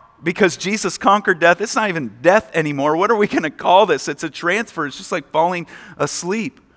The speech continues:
"For since death came through a man,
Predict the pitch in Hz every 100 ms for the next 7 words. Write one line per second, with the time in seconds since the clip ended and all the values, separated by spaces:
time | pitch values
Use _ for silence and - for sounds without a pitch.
0 | _ _ _ _ _ _ _ - 170 -
1 | 196 175 - 127 185 233 - 214 190 165
2 | 160 131 147 180 127 139 175